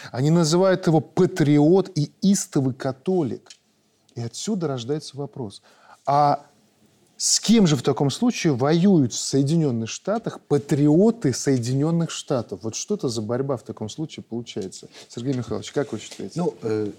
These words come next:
Speaker 2: не стоит обольщаться, так скажем, мы, э, только лишь оценивать по картинкам. Нужно понимать американские традиции
Speaker 1: Да, у них
Speaker 2: политической
Speaker 1: уже
Speaker 2: борьбы.
Speaker 1: целое движение там назревает. Молодой человек якобы сливает документы, и, в общем-то, пока у него есть все шансы получить срок не меньше, чем у Ассанжа.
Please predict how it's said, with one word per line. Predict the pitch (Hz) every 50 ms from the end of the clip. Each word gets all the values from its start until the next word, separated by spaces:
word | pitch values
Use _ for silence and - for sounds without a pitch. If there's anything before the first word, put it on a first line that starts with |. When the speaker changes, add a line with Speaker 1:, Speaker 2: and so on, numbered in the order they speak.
| _
Speaker 2:
не | - 113 127 127
стоит | - - 160 156 143 -
обольщаться, | 135 123 135 135 127 - - 170 156 - - 85
так | - 90
скажем, | - - 95 90 101 98
мы, | 98 101 101 95
э, | 92 92 92 95 95 92 92 95 92 92 92 92 92 90 90 90 95 98 98 _
только | - 113 107 104 - 107
лишь | 101 - 113
оценивать | 101 - 117 110 110 104 -
по | _ 107
картинкам. | - - 113 - - - 151 - - 95 92 98
Нужно | 98 98 107 101
понимать | 101 - 110 117 123 120 101 - -
американские | 98 98 101 101 - 104 98 90 - _ - 95 90 80 _ _
традиции | - 110 113 107 123 131 127 123 123
Speaker 1:
Да, | 127 131
у | 139 143
них | 139 139 147
Speaker 2:
политической | 156 151 - 202 190 165 160 139 123
Speaker 1:
уже |
Speaker 2:
борьбы. | 120 135 143 151 180
Speaker 1:
целое | 170 165 156 151 156 160 160
движение | 151 160 170 196 220 208 196 202 190 160 160 170 185 196
там | 190 - 175 165
назревает. | 160 143 135 147 147 139 135 120 113 - - - - - - -
Молодой | 123 131 143 156 175 185 180 180 196 170 147
человек | - - - 143 143 143 147 156 185 226 226 - -
якобы | 135 131 147 160 160 156 - 143 120 127 127
сливает | - - 131 135 135 139 151 139 127 117 113 110
документы, | 113 117 - - 131 127 143 165 196 208 202 - 131 113 - - - - - _ _
и, | 120
в | 117 139
общем-то, | 135 - - 147 131 135
пока | - - 135 120 - 160 165
у | 170 165
него | 151 147 147
есть | 151 143 - -
все | - - - 165 156
шансы | - - 151 135 127 113 - 123
получить | - - 123 117 - - 123 113
срок | - - 151 156 190 190 -
не | 139
меньше, | 131 135 135 135 123 - 143
чем | - - - 135 - _
у | 139 135
Ассанжа. | 143 - - - 127 101 92 98 - -